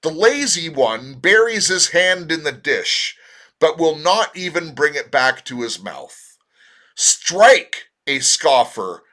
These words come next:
and the naive may become clever, but rebuke one who has understanding, and he will gain knowledge.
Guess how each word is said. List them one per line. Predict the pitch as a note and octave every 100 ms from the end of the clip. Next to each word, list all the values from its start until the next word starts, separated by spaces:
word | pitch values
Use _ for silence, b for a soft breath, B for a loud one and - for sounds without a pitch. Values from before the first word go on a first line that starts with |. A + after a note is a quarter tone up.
| -
and | D3+ D#3+
the | D#3
naive | D3 C#3+ C#3+ C#3 F#3+ C#3+ C3+ C3
may | C3+ C3
become | B2+ - C3+ B2
clever, | B2 D#3+ F3 - C#2+ D#2 B B _
but | D#3+ D#3+
rebuke | E3 C3 - A3+ C4 -
one | C3+ D3 D3
who | C3+ D3
has | C3 D3+
understanding, | D3+ C#3 C3+ - A3+ B3 B2 G2 G#2+ b b b _ -
and | C3+
he | B2 F3+ C3+ F#2+ G2+ -
will | A#2 A#2
gain | B2+ A#2 G2+ G2+
knowledge. | B2+ C#3+ G2+ D2 C#2 - -